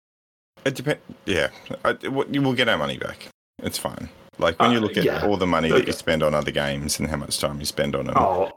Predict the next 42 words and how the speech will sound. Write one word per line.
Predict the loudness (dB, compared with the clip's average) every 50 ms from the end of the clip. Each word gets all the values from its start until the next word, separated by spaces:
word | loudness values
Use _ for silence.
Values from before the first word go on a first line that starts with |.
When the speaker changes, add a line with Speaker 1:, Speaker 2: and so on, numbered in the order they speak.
| _
Speaker 2:
y-, | 0 0 0 0 -4
yeah, | -4 -4 -2 0 0 2 4 4
Speaker 1:
Yeah, |
Speaker 2:
like, | 4 4 2 2
you | 0 0 2 4
Speaker 1:
it's | 4
Speaker 2:
only | 4 4 2 2
Speaker 1:
fine. | 2 2 0
Speaker 2:
ha-, | 2 2
like, | 2 2 2 2
let's | 2 2 2 2 2 0
be | 0 2 2
realistic. | 4 4 4 6 4 2 2 2 0 -2 -2 -4 -8
The | -4 2 4 4
average, | 4 4 2 2 2 2 2 2 0 -2 -4 0
like, | 2 2 2 2 0 -4 -6 0
big | 0 0 0 0
triple | -2 -2 -2 -2 0 0 2
A | 2 2
title | 2 2 2 2 2 2 0 0
these | 0 0 0 0 0 0
days, | 0 2 2 2 0 0 -4 -2 -2
where | -2 -2
you | 0 -2 -2 0
get, | 0 0 0 2
like, | 0 -2 -2
fifty | 0 -2 -2 -2 0 0 0
to | 0 0 2
seventy | 2 4 4 2 2 0 -4 -2 0 2 2 2 2 2 2
hours | 2 4 6 8 6 6 6 4 4 4
out | 4 4 4 2 0
of | 0 2
it, | 2 2 2 -2 -6 _ _ _ _
I | 0 2
reckon. | 4 4 2 2 -2 -2 -2 0
Is | -2 0 0
that | 0 0 0
right? | -2 -2 -4 -4 -6 -12 _ _ _ _ _ _ _ _ _ _ _ 2
There, | 4 6 6 8
thereabouts? | 6 6 6 6 4 2 2 2 -2 -4 -6 -6 -6 -6 -10 -16 -16 -16 -14 -10 -8 -8 -4 -4 -2 0
Speaker 1:
I | 2 2 2
don't. | 2 2 0 2 0 -2 -2